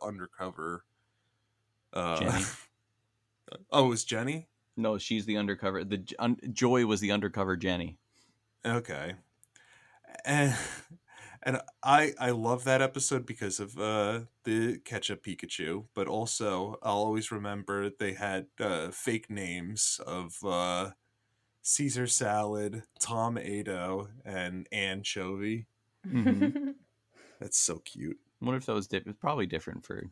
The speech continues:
Speaker 2: the Japanese
Speaker 1: Yeah,
Speaker 2: one.
Speaker 1: yeah.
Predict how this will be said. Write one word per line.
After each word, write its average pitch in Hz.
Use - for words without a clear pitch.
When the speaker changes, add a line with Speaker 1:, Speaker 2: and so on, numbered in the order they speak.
Speaker 2:
the 87
Japanese 90
Speaker 1:
Yeah, 87
Speaker 2:
one. -
Speaker 1:
yeah. 87